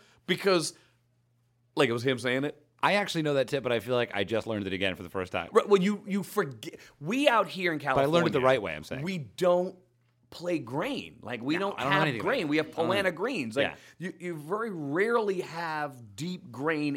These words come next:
Speaker 1: in or down.
Speaker 2: Right.
Speaker 1: So you're kinda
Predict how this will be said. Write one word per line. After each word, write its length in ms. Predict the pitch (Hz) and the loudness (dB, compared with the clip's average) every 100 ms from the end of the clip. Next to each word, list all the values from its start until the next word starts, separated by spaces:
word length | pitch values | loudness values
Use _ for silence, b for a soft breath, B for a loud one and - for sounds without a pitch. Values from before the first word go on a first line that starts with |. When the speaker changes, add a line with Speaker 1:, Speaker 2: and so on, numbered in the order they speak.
| - | -4
Speaker 1:
in 280 | 160 156 156 | -6 -4 -4
or 280 | 139 139 131 | -2 0 0
down. 480 | - 285 101 80 110 | -2 -4 -6 -8 -4
Speaker 2:
Right. 220 | 90 78 - | -4 -4 -10
Speaker 1:
So 580 | - 202 180 175 160 B B | -2 0 2 0 -4 B B
you're 480 | 143 180 185 175 156 _ | -4 0 2 0 -2 _
kinda 540 | - 170 226 294 202 | -8 -4 -2 0 0